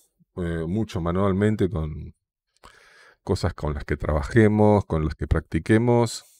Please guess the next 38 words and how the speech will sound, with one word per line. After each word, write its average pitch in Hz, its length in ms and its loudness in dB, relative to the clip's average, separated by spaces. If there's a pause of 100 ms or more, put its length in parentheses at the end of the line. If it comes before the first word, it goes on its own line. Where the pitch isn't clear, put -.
(160)
Por 71 140 -2
ejemplo, 78 260 -2
el 76 80 -2
tema 78 200 -2
de 71 60 -2
las 76 200 -4
armas, 113 560 4
yo, 80 300 -8
es - 340 -8
ideal. 92 560 0 (2000)
Tiene 85 220 0
todo 92 140 4
lo 87 100 6
necesario 78 400 -2
para 76 200 0
ajustar 85 400 0
y - 20 2
desajustar 78 540 -2
una 82 180 0
mira, 85 240 0
para 78 160 -2
sacar 78 320 -4
la 80 80 0
tapita 78 420 -2
de 78 120 0
la 80 100 -2
batería 80 420 0
de 78 120 2
la 73 120 0
mira 80 360 0
tipo - 340 4
Red 73 220 2
Dot, 85 380 6
para 78 500 4
desencasquillar 80 1400 -2
algo, 85 380 4
para 71 440 0
sacar 80 600 -2